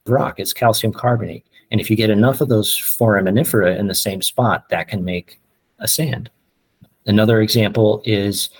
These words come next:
there's something called, there's a plant called Halimeda. And there are other kinds of, of plants in the same family as Halimeda.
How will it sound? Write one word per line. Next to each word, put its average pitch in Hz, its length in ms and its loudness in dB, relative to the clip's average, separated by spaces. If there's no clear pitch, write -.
there's 101 160 0
something 113 260 4
called, 107 280 2
there's 101 140 0
a 87 40 -4
plant - 380 -2
called 90 200 0
Halimeda. 107 680 0
And 117 140 2
there 120 220 4
are 123 60 4
other 120 440 2
kinds 90 460 -4
of, 90 420 -4
of 90 160 -6
plants 92 420 -4
in 95 140 -4
the 90 60 -2
same 92 520 0
family 98 600 -2
as 92 140 -4
Halimeda. 87 580 -2